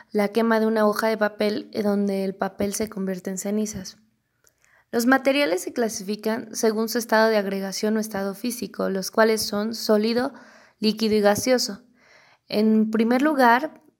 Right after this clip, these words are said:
hablando de el estado físico sólido o de agregación, eh, un-, algunas de las características que podemos encontrar en los sólidos son que las sustancias son rígidas,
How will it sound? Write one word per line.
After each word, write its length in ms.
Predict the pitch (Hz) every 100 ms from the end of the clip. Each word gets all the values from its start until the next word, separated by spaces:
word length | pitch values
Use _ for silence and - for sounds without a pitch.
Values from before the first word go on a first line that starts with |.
| _ _ _ -
hablando 480 | 208 214 214 226 226
de 1000 | 214 208 208 208 208 202 208 208 214 - _ -
el 160 | 214
estado 340 | 208 220 226 226
físico 500 | 247 247 220 - 208
sólido 600 | - 226 208 208 240 - _ _ _ _ _ -
o 80 | 202
de 80 | 202
agregación, 840 | 202 202 208 202 254 269 349 - _ _ _ _ _ _ -
eh, 340 | - 208 202
un-, 180 | 208 233 -
algunas 400 | 220 247 277 269
de 120 | 226
las 200 | 208 208
características 840 | 202 202 202 208 214 240 240 220
que 120 | 220 202
podemos 420 | 202 208 220 220
encontrar 580 | 214 208 208 208 208 214
en 120 | 214
los 120 | 208
sólidos 480 | - 226 220 208 202
son 300 | 202 202 190 - - - -
que 120 | 233
las 160 | 220 220
sustancias 500 | 214 - 208 208 202
son 220 | 196 196
rígidas, 680 | 254 254 233 220 220 -